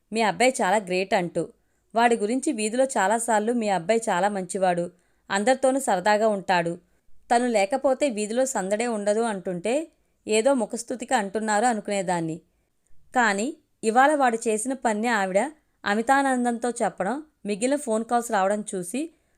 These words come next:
మనసు ఆనందంతో పొంగిపోయింది. వెంటనే నాకు సుమతి శతకంలోని "పుత్రోత్సాహము తండ్రికి పుత్రుడు జన్మించినప్పుడే పుట్టదు, జనులా పుత్రుని గనుగొని పొగడగా పుత్రోత్సాహంబు నాడు పొందుల సుమతి"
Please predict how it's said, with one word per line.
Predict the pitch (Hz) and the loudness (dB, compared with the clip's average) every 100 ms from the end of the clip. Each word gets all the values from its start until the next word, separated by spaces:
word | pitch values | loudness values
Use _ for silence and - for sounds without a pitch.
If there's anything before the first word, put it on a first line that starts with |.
| _ | _
మనసు | 202 220 277 | -4 -2 0
ఆనందంతో | 240 196 240 240 220 277 | 0 0 0 0 0 -4
పొంగిపోయింది. | 269 196 196 220 196 185 170 170 - _ _ _ - | -2 -4 -4 -2 -2 0 -4 -6 -12 _ _ _ 0
వెంటనే | 208 226 269 311 | 2 2 2 2
నాకు | 277 233 277 | 2 0 -2
సుమతి | 226 202 262 | -2 -2 -2
శతకంలోని | 247 226 - 220 214 190 220 320 - _ _ - _ | -2 -4 -4 0 2 2 0 -4 -8 _ _ -20 _
"పుత్రోత్సాహము | 240 233 262 294 294 285 269 269 277 | -6 -2 4 4 4 2 2 0 -2
తండ్రికి | 254 202 220 240 | -2 -2 -4 -4
పుత్రుడు | 254 214 - 220 254 | -6 -6 -8 -4 -2
జన్మించినప్పుడే | 214 180 208 226 233 220 - 214 | -2 -2 -2 -4 -4 -4 -2 -4
పుట్టదు, | 233 196 190 175 175 320 - _ _ _ | -2 -4 -4 -4 -4 -6 -10 _ _ _
జనులా | 165 220 240 294 320 | -2 0 2 2 2
పుత్రుని | 247 202 233 269 226 | -2 -6 -4 -4 2
గనుగొని | 196 196 196 214 | 0 0 -2 -4
పొగడగా | 240 196 180 202 190 254 339 _ _ _ _ - - - | -2 -2 0 0 0 -2 -2 _ _ _ _ -20 -8 -6
పుత్రోత్సాహంబు | 233 285 294 302 285 269 254 254 240 | -2 4 6 6 0 0 0 -2 -2
నాడు | 285 220 208 254 | 0 2 0 0
పొందుల | - 202 202 240 | -2 -2 0 -2
సుమతి" | 240 202 180 180 | -2 -4 -4 -4